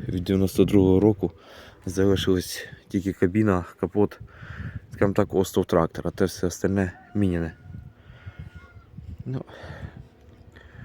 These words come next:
кому цікаво, там про гур, про дозатор як стоїть,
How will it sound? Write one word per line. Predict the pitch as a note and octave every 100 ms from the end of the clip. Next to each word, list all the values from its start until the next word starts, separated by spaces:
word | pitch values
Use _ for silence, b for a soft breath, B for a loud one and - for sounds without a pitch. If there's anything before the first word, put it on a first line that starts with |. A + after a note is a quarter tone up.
| B B
кому | - A2+ A2
цікаво, | - - B2 G2+ F2+ - -
там | F2 E2
про | F#2+ F2
гур, | A2+ B2 - -
про | - G2 F2+ F2+ E2
дозатор | E2 E2+ A2 A#2 G2+
як | G2
стоїть, | - G2+ F2+